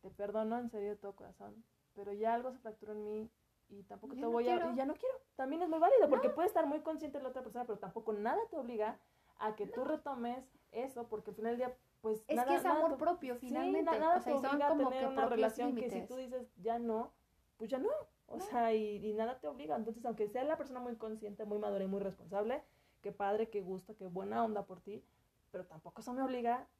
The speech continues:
Speaker 1: a que, pues no. Porque, por ejemplo, yo podría decir,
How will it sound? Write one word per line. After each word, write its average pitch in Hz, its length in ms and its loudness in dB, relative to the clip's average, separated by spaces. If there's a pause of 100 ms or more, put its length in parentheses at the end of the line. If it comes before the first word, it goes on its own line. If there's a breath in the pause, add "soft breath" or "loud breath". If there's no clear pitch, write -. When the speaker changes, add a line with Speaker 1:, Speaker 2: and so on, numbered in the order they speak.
(200)
Speaker 1:
a 185 200 -16
que, 180 360 -8 (460)
pues 196 140 -8
no. 311 280 -2 (220 soft breath)
Porque, 214 240 -2
por 214 100 4
ejemplo, 220 240 4
yo 233 120 0
podría 233 220 0
decir, 240 240 -4